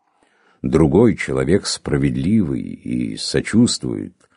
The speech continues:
но способностей полководца не имеет. Каким образом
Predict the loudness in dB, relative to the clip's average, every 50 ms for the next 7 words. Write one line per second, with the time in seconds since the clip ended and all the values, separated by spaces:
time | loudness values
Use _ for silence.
0 | _ _ _ _ _ 2 4 4 4 4 0 0 0 0 0 2 4 4 4 6
1 | 6 4 4 2 2 4 4 4 4 4 4 4 4 4 4 2 2 4 6 6
2 | 4 4 2 0 -4 -4 -2 0 2 2 2 2 0 0 -2 -2 -2 -4 -4 -4
3 | -6 -8 -10 -16 -20 _ _ _ _ _ _ _ -4 -4 -4 0 4 6 6 8
4 | 8 6 6 4 2 0 0 -2 -4 -4 -6